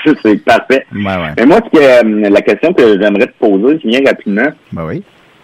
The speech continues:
Speaker 1: Euh, qu'est-ce que tu penses des gens qui vont écouter un film inter-, international ? Mettons,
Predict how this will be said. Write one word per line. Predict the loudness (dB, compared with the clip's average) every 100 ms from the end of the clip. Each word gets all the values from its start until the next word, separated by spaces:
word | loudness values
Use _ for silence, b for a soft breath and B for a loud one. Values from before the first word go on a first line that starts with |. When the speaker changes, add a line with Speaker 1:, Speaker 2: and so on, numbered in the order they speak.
| B B B B 0
Speaker 1:
Euh, | 2 2 0 -2 -2
qu'est-ce | -2
que | -2
tu | -4
penses | -2 0 -2 0
des | 0 0
gens | -2 -4
qui | -4 -6
vont |
écouter | -6 -4 -4
un | -2
film | -2
inter-, | -2 -2 -4 -4
international ? | -4 -2 -2 -2 -4 -4
Mettons, | -2 -2